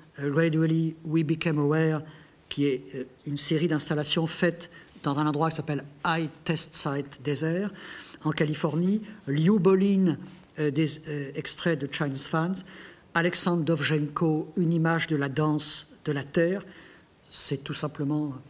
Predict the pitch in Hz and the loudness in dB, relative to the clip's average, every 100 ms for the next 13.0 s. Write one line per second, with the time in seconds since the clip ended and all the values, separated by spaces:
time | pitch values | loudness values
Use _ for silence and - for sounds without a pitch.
0 | - - _ - - - - - 170 165 | -20 -20 _ -20 -20 -20 -20 -4 0 0
1 | 147 - 151 147 151 180 165 - - - | 0 -4 -4 0 4 4 2 -2 -6 -2
2 | 156 151 175 175 170 151 151 - 170 156 | 0 0 0 0 0 0 0 0 0 0
3 | 147 143 147 139 139 - - - - - | 0 -2 0 -2 -4 -6 -10 -20 -14 -4
4 | 143 - 135 135 143 185 - - - - | -2 0 0 0 0 -2 -10 -16 -14 -12
5 | - - - 143 147 151 170 180 143 170 | -10 -12 -10 -2 0 4 4 2 2 2
6 | 170 170 170 160 - - - - 143 151 | 4 2 2 0 -4 -20 -20 -10 -2 -2
7 | 127 160 160 156 156 160 160 156 - - | 2 4 4 4 2 2 2 0 -2 -8
8 | - - - 147 147 - - 151 143 160 | -16 -6 -2 0 0 0 0 0 0 0
9 | 165 - - 175 165 147 143 151 147 143 | 0 -2 -2 -4 -2 -2 0 0 0 0
10 | 139 156 127 160 139 147 143 143 - 139 | 2 0 2 2 0 0 -2 -2 -2 0
11 | 147 170 202 - - - - - - - | 2 2 0 -8 -20 -20 -20 -20 -20 -20
12 | - - 151 151 151 170 - - 170 175 | -20 -10 -4 -2 0 -2 0 -2 -4 -6